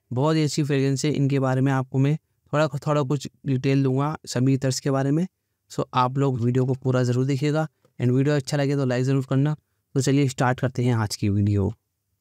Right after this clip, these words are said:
So गाइस, सबसे पहले मैं इसका बॉक्स दिखा देता हूँ आपको, किस टाइप का बॉक्स आता है। ये इसका बॉक्स है and इन्होंने, कंपनी ने सब तरह अपना लोगो, लोगो and ब्रांडिंग कर रखी है इस तरह से।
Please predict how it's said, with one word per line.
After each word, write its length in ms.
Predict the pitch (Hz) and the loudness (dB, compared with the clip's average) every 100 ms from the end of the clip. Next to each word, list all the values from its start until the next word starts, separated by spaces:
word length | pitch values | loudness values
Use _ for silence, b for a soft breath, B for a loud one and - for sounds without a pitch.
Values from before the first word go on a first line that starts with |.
| _ _ - | _ _ -6
So 140 | 151 | 0
गाइस, 180 | 160 180 | 2 2
सबसे 180 | 175 170 | 0 0
पहले 180 | 170 170 | 0 2
मैं 140 | 170 | 2
इसका 200 | 165 - 143 | 0 -2 -2
बॉक्स 260 | 135 135 | 0 0
दिखा 140 | 139 139 | 0 0
देता 180 | 131 | 0
हूँ 80 | 143 | 0
आपको, 160 | 139 139 | 0 0
किस 160 | 143 - | -2 -2
टाइप 160 | 131 131 | -2 0
का 100 | 131 | 0
बॉक्स 300 | 127 127 131 | 0 0 -2
आता 160 | 127 | 0
है। 140 | 131 135 | 2 2
ये 160 | 123 127 | 2 0
इसका 360 | 131 - 120 | -4 -8 -4
बॉक्स 400 | 110 113 120 - | -2 -2 -2 -2
है 80 | 123 123 | 0 0
and 460 | 127 127 120 120 123 - | 0 -2 0 2 0 0
इन्होंने, 340 | 127 123 123 131 | 2 4 4 2
कंपनी 420 | 127 127 127 127 | 0 2 2 4
ने 120 | 135 | 2
सब 180 | 131 131 | 0 -4
तरह 300 | - 131 131 131 _ _ _ - | -2 0 0 -4 _ _ _ -10
अपना 240 | 131 127 | -2 2
लोगो, 420 | 123 120 120 127 - | 2 2 0 -2 0
लोगो 300 | 127 123 123 131 | 0 2 2 2
and 200 | 131 131 | 4 4
ब्रांडिंग 360 | 123 113 123 131 | 2 2 2 2
कर 120 | 135 | 2
रखी 200 | 127 127 | 0 0
है 60 | 139 | 0
इस 100 | - | 0
तरह 100 | 143 | -4
से। 140 | 147 | -4